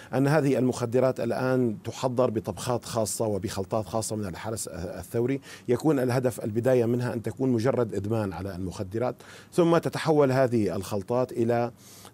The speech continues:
خلطات تدعو إلى العنف والقتل، ومن ثم يصبح من يتعاطى هذه ال-، ال-، الجرعات، آه، قابل أن يكون أسوأ من الدواعش، قابل أن يقتل حتى، آه، أقرب الناس له، وأن يكون مجرم كبير.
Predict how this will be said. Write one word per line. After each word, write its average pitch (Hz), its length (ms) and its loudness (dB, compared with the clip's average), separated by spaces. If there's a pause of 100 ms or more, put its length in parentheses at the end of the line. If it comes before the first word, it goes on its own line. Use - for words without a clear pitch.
خلطات 127 500 0
تدعو 117 260 2
إلى 107 200 2
العنف 107 400 0
والقتل، 113 480 0
ومن 110 200 2
ثم 123 260 0
يصبح 117 420 0
من 104 140 0
يتعاطى 110 420 -2
هذه 107 460 0
ال-، 95 180 -2
ال-، 95 220 -4
الجرعات، 101 580 -2 (380)
آه، 113 260 2
قابل 123 400 2
أن 117 120 0
يكون 120 380 2
أسوأ 113 300 0
من 110 140 0
الدواعش، 110 540 0
قابل 110 300 0
أن 104 140 -2
يقتل 107 340 -2
حتى، 107 320 -8
آه، 98 640 -4
أقرب 110 340 -2
الناس 107 360 -4
له، 110 100 -2
وأن 110 260 2
يكون 113 340 0
مجرم 104 360 0
كبير. 110 380 -2